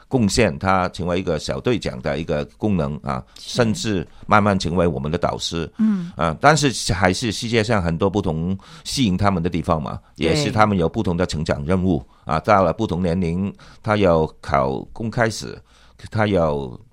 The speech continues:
Speaker 1: 增加自己的更多的社交的圈子啊，
Speaker 2: 嗯。
Speaker 1: 这个很，很正常啊，
Speaker 2: 是。
Speaker 1: 我相信大家都理解。所以就是我们希望我们的，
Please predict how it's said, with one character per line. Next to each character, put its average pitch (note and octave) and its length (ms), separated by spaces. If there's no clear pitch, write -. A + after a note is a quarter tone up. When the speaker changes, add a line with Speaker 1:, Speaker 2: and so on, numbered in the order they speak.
Speaker 1:
增 A2 200
加 A2+ 260
自 A2 120
己 D#2+ 200
的 D#2 420
更 F#2+ 240
多 G2 260
的 D#2+ 320
社 D2 180
交 G2 280
的 C2+ 380
圈 C3 260
子 F#2+ 120
啊， F#2 100
Speaker 2:
嗯。 F#2 40
Speaker 1:
这 C#3 100
个 B2+ 140
很， F#2 340
很 E2 200
正 G#2 180
常 C2 240
啊， C2 140
Speaker 2:
是。 - 80
Speaker 1:
我 F2 40
相 A#2 180
信 A2 140
大 F2+ 140
家 F#2+ 120
都 F#2+ 140
理 E2 160
解。 - 240
所 D#3 140
以 D3+ 80
就 B2 140
是 B2 60
我 F#2 180
们 F2+ 180
希 - 240
望 C#3 260
我 E2 200
们 E2+ 220
的， D#2 440